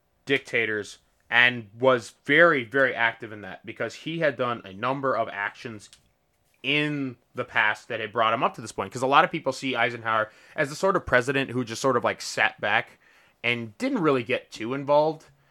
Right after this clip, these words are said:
in what the C I A did. So they kinda was able to give him the cover, like, he's just kinda, "Oh, no,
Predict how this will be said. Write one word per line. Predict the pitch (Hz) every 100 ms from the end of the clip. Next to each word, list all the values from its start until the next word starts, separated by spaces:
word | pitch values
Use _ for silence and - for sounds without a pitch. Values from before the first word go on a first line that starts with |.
| _
in | 139
what | 139 139
the |
C | 135 165
I | 156
A | 151 147
did. | 156 147
So | -
they | 123
kinda | - 143 147
was | 127
able | 135 123
to | 120
give | 117 120
him | 127
the | 113
cover, | 127 127
like, | 110 -
he's | 127 113
just | 127 -
kinda, | 135 123 104 - _ _
"Oh, | - 165 120
no, | 143 117